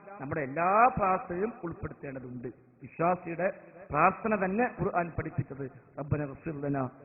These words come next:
വ ലി ഇഖ്വാനിനാ അല്ലദീന സബഖൂനാ ബിൽ ഈമാൻ.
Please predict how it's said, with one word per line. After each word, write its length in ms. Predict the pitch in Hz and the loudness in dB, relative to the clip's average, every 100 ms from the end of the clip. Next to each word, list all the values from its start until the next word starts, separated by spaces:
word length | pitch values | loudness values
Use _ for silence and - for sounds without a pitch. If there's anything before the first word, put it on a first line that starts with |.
| - 156 | -10 -2
വ 40 | |
ലി 60 | 165 | -2
ഇഖ്വാനിനാ 840 | 165 - 151 165 185 165 156 139 - - - | -2 -4 2 4 6 4 2 0 -2 -14 -8
അല്ലദീന 320 | 143 143 139 | -4 -2 -2
സബഖൂനാ 760 | 139 143 156 - 156 156 165 190 - - - | -2 -4 -8 -6 -2 2 4 2 -2 -16 -10
ബിൽ 180 | 127 123 - | -8 -8 -10
ഈമാൻ. 380 | 120 117 110 110 | -12 -10 -10 -12